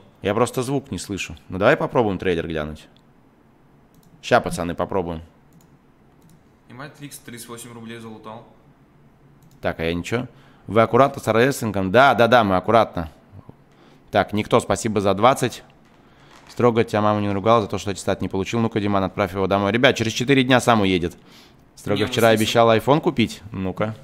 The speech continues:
Speaker 1: это чё это ты такое обещал?
Speaker 2: Я?
Speaker 1: Да.
Speaker 2: А, ну это
Speaker 1: Ребят,
Speaker 2: для
Speaker 1: щас.
Speaker 2: Ариночки, я вспомнил, для Ариночки.
Speaker 1: Уф.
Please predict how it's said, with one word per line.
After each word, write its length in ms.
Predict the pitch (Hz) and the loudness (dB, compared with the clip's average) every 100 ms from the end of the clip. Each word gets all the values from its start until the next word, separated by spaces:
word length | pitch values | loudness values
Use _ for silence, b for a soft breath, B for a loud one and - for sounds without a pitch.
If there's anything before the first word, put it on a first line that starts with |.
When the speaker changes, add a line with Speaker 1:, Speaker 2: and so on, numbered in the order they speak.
| - | -16
Speaker 1:
это 180 | 101 95 | -12 -10
чё 160 | - 92 | -6 -8
это 120 | - | -8
ты 120 | 80 | -14
такое 300 | - - 80 | -12 -8 -6
обещал? 380 | 78 - 87 78 - - | -6 -8 -8 -10 -16 -20
Speaker 2:
Я? 560 | 110 98 104 101 123 185 - - | -18 -10 -6 -4 -6 -8 -16 -10
Speaker 1:
Да. 580 | 82 85 78 73 92 101 _ _ _ _ _ | -4 -2 -2 -2 -4 -8 _ _ _ _ _
Speaker 2:
А, 400 | 131 139 135 113 - - | -8 -6 -6 -10 -16 -20
ну 80 | 117 | -16
это 220 | 123 123 | -14 -4
Speaker 1:
Ребят, 240 | 113 131 135 | 2 4 4
Speaker 2:
для 60 | |
Speaker 1:
щас. 180 | 143 143 | 4 2
Speaker 2:
Ариночки, 200 | - - | 2 -12
я 60 | 123 | -12
вспомнил, 320 | - 123 110 | -12 -14 -14
для 120 | 104 107 | -14 -14
Ариночки. 440 | 117 117 113 - - - - _ _ _ | -14 -16 -20 -20 -20 -20 -20 _ _ _
Speaker 1:
Уф. 480 | 120 123 120 113 104 | -4 -2 0 0 -2